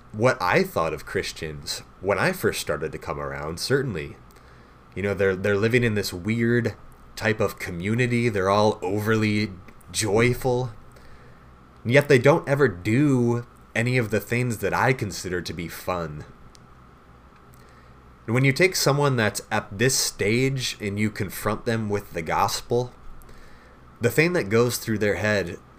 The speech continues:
is, "So that this Jesus sounds pretty interesting. You're, you're telling me he can fill this void in my life? But to follow him, I need to pretty much give up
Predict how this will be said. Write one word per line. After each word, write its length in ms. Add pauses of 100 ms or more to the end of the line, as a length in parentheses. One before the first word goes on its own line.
(220)
is, 580 (1120)
"So 280
that 240
this 200
Jesus 1000
sounds 400
pretty 340
interesting. 760 (400)
You're, 180
you're 200
telling 440
me 380 (280)
he 120
can 200
fill 400
this 200
void 360
in 100
my 160
life? 520 (600)
But 160
to 60
follow 440
him, 220
I 100
need 180
to 60
pretty 240
much 300
give 200
up 140